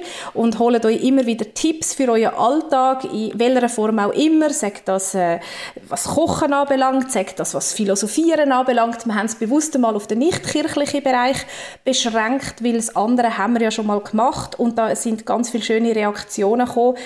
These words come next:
Vielen herzlichen Dank dafür. Ich hoffe, man hat sich gegenseitig ein bisschen inspirieren lassen.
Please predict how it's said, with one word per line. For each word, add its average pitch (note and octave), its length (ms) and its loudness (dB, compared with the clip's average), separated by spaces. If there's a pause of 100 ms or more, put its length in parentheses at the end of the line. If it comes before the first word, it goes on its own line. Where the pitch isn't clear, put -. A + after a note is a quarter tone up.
(160)
Vielen B3+ 280 0
herzlichen A3 420 -2
Dank A#3 300 -2
dafür. C4 260 0 (160)
Ich A3 160 -6
hoffe, A3+ 240 -2
man A3 140 -2
hat G3+ 160 -2
sich - 160 -8
gegenseitig G#3+ 600 -4
ein G#3 60 -4
bisschen G#3 380 -4
inspirieren A3 840 0
lassen. A3+ 280 2